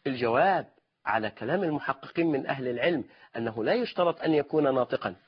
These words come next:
يعلم، آه، يستطيع أن يوصل كلامنا، ممكن يمسك القلم ويكتب: "حدث كيت وكيت وكيت وكيت". يبقى عرف القاضي ما يريده هذا الرجل ولا لا؟ إن كان الأخر-،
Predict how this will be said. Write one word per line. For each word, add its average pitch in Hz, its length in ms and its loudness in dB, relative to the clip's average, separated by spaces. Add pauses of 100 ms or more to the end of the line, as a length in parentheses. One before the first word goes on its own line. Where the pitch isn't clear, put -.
(120)
يعلم، 190 500 6
آه، 156 180 6
يستطيع 147 640 -2
أن 196 60 0
يوصل 202 360 4
كلامنا، 214 460 6 (240)
ممكن 269 360 6
يمسك 285 320 4
القلم 247 500 4
ويكتب: 208 640 4 (200)
"حدث 196 440 0
كيت 202 480 6
وكيت 208 560 6
وكيت 208 460 4
وكيت". 202 500 4 (340)
يبقى 170 340 4
عرف 220 220 4
القاضي 208 480 -2
ما 202 140 -4
يريده 190 640 2 (260)
هذا 202 260 0
الرجل 214 320 0
ولا 160 180 2
لا؟ 143 100 -2 (320)
إن 247 180 4
كان 254 360 4
الأخر-، 240 640 4